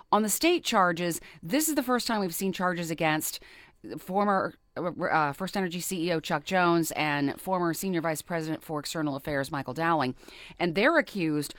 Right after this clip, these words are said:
of paying the money to the, the bribe to Randazzo, four point three million dollars, and then Randazzo is accused of working for FirstEnergy from inside the government as the P U C O chair.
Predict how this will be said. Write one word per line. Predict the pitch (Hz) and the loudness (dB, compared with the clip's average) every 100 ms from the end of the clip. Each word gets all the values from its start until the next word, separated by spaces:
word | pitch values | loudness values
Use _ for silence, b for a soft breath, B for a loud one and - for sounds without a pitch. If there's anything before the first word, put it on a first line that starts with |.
| B B | B B
of | 160 - | 0 0
paying | - 233 302 311 | -2 2 4 6
the | 269 | 6
money | 208 180 160 156 165 b b b b - - | 4 2 2 2 0 b b b b -14 -4
to | 233 214 202 190 190 _ _ - 123 - 160 - | 2 6 6 6 2 _ _ -16 -14 -14 -16 -10
the, | 151 180 180 | -4 0 0
the | 165 | 0
bribe | 175 240 143 135 160 - | 4 8 8 6 2 -4
to | 190 180 180 | -2 0 0
Randazzo, | 190 202 202 147 135 160 | 0 4 6 6 4 -4
four | 170 175 | 0 0
point | 185 196 - | 0 -4 -2
three | 196 | -2
million | 190 180 175 | 0 2 2
dollars, | 175 202 147 127 139 - B B | 4 4 4 2 -2 -10 B B
and | - 190 | 2 4
then | 185 | 4
Randazzo | 175 180 196 285 214 185 | 0 2 4 4 2 -2
is | 165 | -4
accused | 160 185 170 160 - | -4 0 2 0 0
of | 165 160 151 | 2 2 0
working | 143 170 294 311 269 | 2 6 6 6 2
for | 220 | 0
FirstEnergy | - 185 - 170 160 170 | -2 -4 -2 0 0 -2
from | 156 147 | -4 -2
inside | 196 294 - 185 156 | 2 2 2 -2 -2
the | |
government | 151 143 143 143 - | -2 0 0 -2 0
as | 156 151 | 0 0
the | 151 | 0
P | 156 | 0
U | 139 139 | 2 -2
C | 139 127 | -4 -6
O | 110 | -6
chair. | - | -8